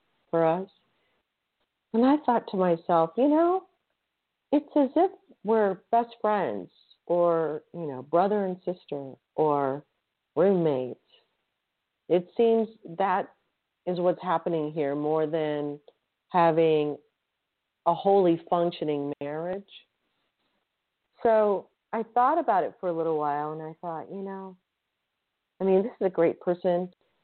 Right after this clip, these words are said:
Everyone has great intentions. Everybody, nobody wants to suffer. Everybody wants things to work out. I had a talk, and I said, "You know, it seems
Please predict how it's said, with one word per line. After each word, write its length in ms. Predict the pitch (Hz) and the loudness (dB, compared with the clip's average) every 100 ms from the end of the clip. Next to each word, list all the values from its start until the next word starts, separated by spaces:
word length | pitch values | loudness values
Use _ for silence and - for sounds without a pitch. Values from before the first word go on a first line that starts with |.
| _ - | _ -2
Everyone 420 | 254 359 247 170 | 0 0 0 -2
has 300 | 165 143 139 | -6 -6 -6
great 220 | - 143 135 | -6 -4 -4
intentions. 800 | 123 - 127 123 - 147 196 208 _ _ _ _ _ _ _ _ _ _ _ - | -8 -10 -12 -12 -10 -10 -10 -12 _ _ _ _ _ _ _ _ _ _ _ 0
Everybody, 580 | 226 240 277 233 220 185 | 0 2 0 2 2 2
nobody 420 | 226 294 349 381 | 2 0 2 2
wants 320 | 185 165 196 - | 4 2 0 -8
to 100 | 143 | -6
suffer. 420 | 175 175 - 117 _ - | -4 -4 -6 -10 _ -4
Everybody 480 | 196 247 247 202 | -2 -2 0 0
wants 360 | 175 170 214 302 - | 0 0 -2 -4 -6
things 260 | 139 127 127 | -6 -6 -10
to 80 | 143 | -6
work 340 | 127 123 113 | -4 -6 -4
out. 400 | 151 190 135 117 _ _ _ _ - | -4 -2 -2 -6 _ _ _ _ -12
I 80 | 196 | -10
had 480 | 190 220 247 240 - _ _ _ _ _ _ 202 | -4 0 0 -2 -6 _ _ _ _ _ _ -8
a 80 | 170 - | -8 -6
talk, 420 | 170 143 147 254 _ _ _ _ _ - | -2 0 -2 -4 _ _ _ _ _ -10
and 120 | 208 | -6
I 100 | 214 214 | -4 -4
said, 180 | 233 208 | -4 -2
"You 80 | 247 | 0
know, 340 | 240 233 220 - | 0 0 -2 -2
it 180 | 190 - - | -4 -4 0
seems 340 | 220 226 247 | 2 2 0